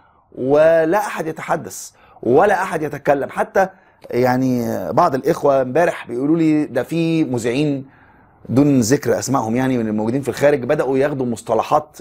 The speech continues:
أنت قلتها في العبث والعابثين تخص عبد الفتاح السيسي، وإنه مدعي النبوة ومدعي الربوبية، وما بيجيبوش سيرتك." فقلت لهم: "ما طبيعي إن هم مش هيعملوا كده، هو محمد عيسى ده وحش، أبناء عمر سليمان دول، آه، كخ، محدش يجي جنبهم."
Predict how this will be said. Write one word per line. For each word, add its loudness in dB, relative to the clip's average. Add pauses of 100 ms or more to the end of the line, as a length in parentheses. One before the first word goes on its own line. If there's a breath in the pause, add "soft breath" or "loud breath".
أنت -4
قلتها -2
في -12
العبث 2
والعابثين -4
تخص -4
عبد -2
الفتاح -6
السيسي، -4 (400 loud breath)
وإنه 2
مدعي 2
النبوة 2
ومدعي 0
الربوبية، 2
وما -2
بيجيبوش -2
سيرتك." -2 (200)
فقلت -6
لهم: 0
"ما 2
طبيعي 2
إن -2
هم -2
مش -6
هيعملوا 0
كده، 0 (340)
هو -4 (140)
محمد 0
عيسى 0
ده 4
وحش، -4 (840 loud breath)
أبناء 4
عمر 4
سليمان -4
دول، 2
آه، -8 (140)
كخ، -2 (280)
محدش -2
يجي 0
جنبهم." 2